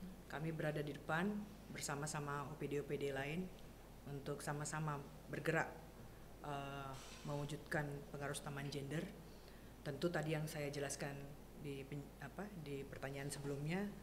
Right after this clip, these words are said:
bagaimana kami mendorong O P D itu untuk concern kepada ga-, eh, G A P dan G B S dalam penganggaran.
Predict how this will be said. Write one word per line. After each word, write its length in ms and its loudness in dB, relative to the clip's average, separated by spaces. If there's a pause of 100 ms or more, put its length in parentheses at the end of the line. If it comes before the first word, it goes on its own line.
(400)
bagaimana 400 0
kami 240 0
mendorong 440 2
O 80 -4
P 120 4
D 240 2
itu 160 2
untuk 320 0
concern 400 4
kepada 480 -2 (640)
ga-, 240 -6
eh, 240 -4 (400)
G 160 0
A 80 -2
P 160 2
dan 200 2 (200)
G 80 -2
B 160 0
S 320 4 (560)
dalam 240 0 (160)
penganggaran. 560 2